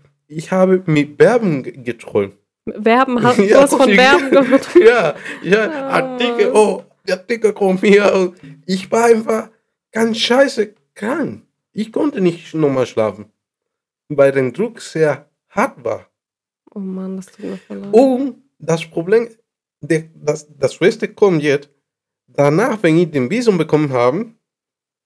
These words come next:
Speaker 1: muss ich wieder in Deutschland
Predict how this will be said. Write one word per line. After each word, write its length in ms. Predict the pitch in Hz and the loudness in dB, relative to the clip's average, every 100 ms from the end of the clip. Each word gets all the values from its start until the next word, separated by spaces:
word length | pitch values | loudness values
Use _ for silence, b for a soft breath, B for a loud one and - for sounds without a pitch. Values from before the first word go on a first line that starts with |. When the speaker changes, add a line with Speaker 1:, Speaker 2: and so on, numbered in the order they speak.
| _ | _
Speaker 1:
muss 320 | - 143 151 143 | -6 -6 -6 -8
ich 240 | - - | -10 -10
wieder 460 | 160 240 180 185 - _ _ _ _ _ _ | -6 0 0 0 -14 _ _ _ _ _ _
in 160 | 127 135 | -12 -4
Deutschland 480 | 240 349 143 117 | -4 -4 -10 -12